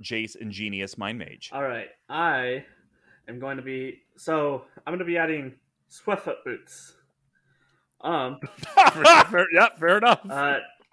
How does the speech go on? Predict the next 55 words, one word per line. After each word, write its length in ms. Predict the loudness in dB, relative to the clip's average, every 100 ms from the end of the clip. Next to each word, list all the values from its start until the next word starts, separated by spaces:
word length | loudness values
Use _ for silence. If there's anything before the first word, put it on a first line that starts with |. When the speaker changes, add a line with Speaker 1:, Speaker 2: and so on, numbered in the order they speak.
| _
Speaker 2:
two, 520 | -6 -2 -2 -4 -6 -10 -20 -14
um, 400 | -8 -6 -6 0 0 0 _ _ _ _ _ _ _ _ _ _ _ -8
two, 500 | -4 -2 -2 -2 -6 -12
uh, 340 | -10 -8 -8 -10 _ _
equip 220 | -12 -8
creature 280 | -8 -4 -4
has 160 | -4 -6
haste 400 | -6 -6 -12 -14
and 220 | -12 -10 -6
hexproof 480 | -8 -6 -6 -6 -8 -16 -16
and 120 | -14
equip 280 | -10 -12 -10
for 100 | -12
one. 260 | -10 -14 -12 0
Speaker 3:
You're 140 | 4
actually 340 | 6 4 2 2
reading 340 | 2 2 2
this 180 | 2 4
off 180 | 2 2
the 80 | 0
card? 420 | 6 6 6 4
Come 140 | 4 8
on. 480 | 8 6 4 -2 -12 -4
You've 100 | -2
been 100 | 4
playing 200 | 4 4
this 80 | 4
game 180 | 2 6
long 220 | 6 8
enough. 180 | 4 4
You 100 | -4
should 140 | 2
know 100 | 2
this 120 | 2
one 100 | 0
by 140 | 2 2
memory. 500 | 2 0 -2 -8 -10
You 80 | -8
should 140 | 0 2
know 80 |
the 100 | 2
flavor 340 | 0 2 2 0
text. 280 | -4 0 6
Speaker 2:
I 180 | 6 6
can 200 | 0 -6
Speaker 1:
Do 60 | -4
Speaker 2:
honestly 440 | -2 0 0 0
Speaker 1:
you 60 | 2
know 160 | 2 4
the 100 | 2
flavor 300 | 0 -2 -4
text 240 | -4 -4
by 120 | -4
memory? 360 | -2 -4 -4 0
Speaker 3:
No! 640 | 4 8 8 8 4 0